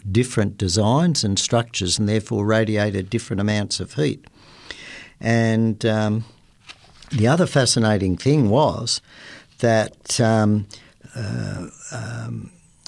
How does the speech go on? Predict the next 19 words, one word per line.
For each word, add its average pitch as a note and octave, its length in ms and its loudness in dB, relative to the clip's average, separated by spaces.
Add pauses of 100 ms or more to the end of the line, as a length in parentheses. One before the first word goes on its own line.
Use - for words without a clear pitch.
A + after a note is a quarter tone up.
(120)
Humphreys, C3 640 0
Doctor A2+ 300 0
Humphreys, A2+ 640 0 (360)
uh, G2+ 400 -2
looked C3+ 380 2
at A2+ 280 0
the A#2 120 2
radar B2 580 4
data F#2+ 600 -2 (440)
that A#2 160 0
was A#2+ 180 2
published A2+ 680 -2
for A#2+ 640 2
the G2+ 360 0
spacecraft - 920 -4 (260)
showing C3+ 520 4
the A2+ 100 4
anomalous G2+ 480 0
deceleration. G#2+ 960 0